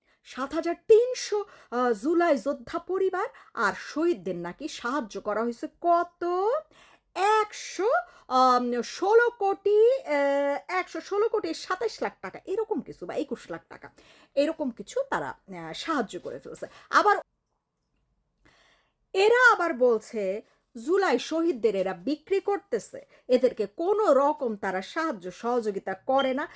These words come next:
এবং তাদেরকে নাকি খুঁজেও পাওয়া যায় না, ফোনও ধরে না। তো এই যে একশো ষোলো কোটি টাকা, এই টাকাটা দিল কোন শহীদদেরকে, কোন শহীদের পরিবারকে?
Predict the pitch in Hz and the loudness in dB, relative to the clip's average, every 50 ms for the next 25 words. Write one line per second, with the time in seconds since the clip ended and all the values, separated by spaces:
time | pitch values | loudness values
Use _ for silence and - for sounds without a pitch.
0 | - - _ - 262 311 320 302 - 311 294 262 330 - - 359 359 359 - 359 | -18 -12 _ -2 0 0 0 2 2 0 0 0 -2 -4 -4 -4 -4 -4 -4 -6
1 | - - - - 440 427 330 381 381 349 339 - 311 277 269 262 254 262 269 269 | -6 -2 2 2 2 4 4 2 2 2 0 0 0 0 2 2 2 0 0 0
2 | 262 277 277 277 - 415 415 415 415 403 381 349 311 262 240 233 262 254 247 240 | -2 -2 -4 -2 0 2 2 2 2 2 2 2 2 2 2 0 0 0 -2 -2
3 | 240 233 226 - _ _ _ _ - 381 - - - 403 415 427 403 349 330 - | -4 -6 -8 -10 _ _ _ _ -10 -10 -10 -6 0 4 6 6 6 6 4 0
4 | 370 - - 349 403 359 - - - 240 208 - - - 214 233 349 415 - - | -4 -4 -2 -2 -4 -4 -4 -6 -10 -10 -10 -10 -6 -2 0 0 0 0 -2 -4
5 | 277 214 202 - - 160 165 180 233 - 415 403 403 - 339 233 196 165 147 - | -4 -6 -6 -8 -10 -10 -10 -10 -8 -4 -4 -4 -2 -2 -2 -2 -4 -4 -6 -4
6 | 208 254 320 339 294 - - _ - 381 403 440 453 440 - - 349 330 320 320 | -2 0 0 0 0 -2 -4 _ -2 0 0 0 0 -2 -4 -4 -2 -2 -2 -2
7 | 247 247 320 320 - - 311 311 320 - _ - - - _ _ - 466 494 494 | -2 -4 -4 -4 -4 -4 -8 -8 -8 -10 _ -18 -20 -20 _ _ 2 4 4 4
8 | 480 466 - - 381 339 311 262 302 311 311 - 311 311 302 302 269 294 285 277 | 2 -2 -2 -2 -2 0 0 0 0 -2 -2 0 -2 0 0 0 0 0 0 -2
9 | 269 - 269 269 | -2 0 0 0